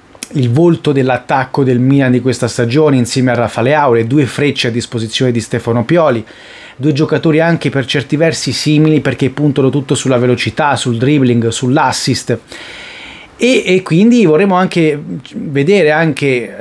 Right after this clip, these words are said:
le, le prime partite di Musa, eh, che ieri è stato presentato, ha detto che Pioli lo sta utilizzando come mezzala, quindi vorremmo capire qualcosa in più anche su Musa.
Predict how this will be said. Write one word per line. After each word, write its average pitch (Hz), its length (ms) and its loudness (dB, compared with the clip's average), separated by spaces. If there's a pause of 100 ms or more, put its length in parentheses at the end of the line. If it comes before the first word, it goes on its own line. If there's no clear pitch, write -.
le, 135 340 0
le 131 200 0
prime 143 480 2
partite 151 640 0
di 120 140 0
Musa, 139 640 2
eh, 120 160 -14
che 127 100 -6
ieri 135 240 0
è 120 40 0
stato 117 260 -4
presentato, 160 1000 2
ha 117 40 -4
detto 117 300 -2
che 120 260 -2
Pioli 123 300 2
lo 117 100 2
sta 117 340 -2 (420)
utilizzando 123 800 0
come 123 220 2
mezzala, 143 640 2
quindi 135 260 0
vorremmo 135 340 0
capire 139 380 -2
qualcosa 135 460 0
in 165 120 2
più 127 220 0
anche 127 340 0
su 165 180 0
Musa. 131 500 2